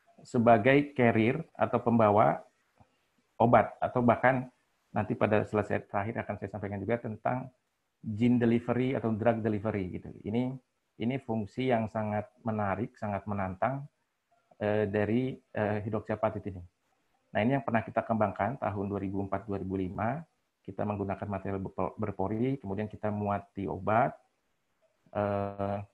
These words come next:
kemudian kita lakukan uji pelepasannya, baik secara in vitro, di, ini di, di U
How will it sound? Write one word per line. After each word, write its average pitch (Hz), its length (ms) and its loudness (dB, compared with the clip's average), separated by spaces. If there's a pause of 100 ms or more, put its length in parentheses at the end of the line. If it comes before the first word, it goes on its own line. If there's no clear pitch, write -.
kemudian 120 240 -2
kita 120 160 0
lakukan 113 320 -2
uji 117 320 0
pelepasannya, 113 640 0 (560)
baik 107 240 -2
secara 104 400 0
in 107 160 -4
vitro, 127 880 -2 (540)
di, 101 320 -6
ini 107 240 -2
di, 101 220 -4 (1900)
di 104 160 -6
U 110 80 0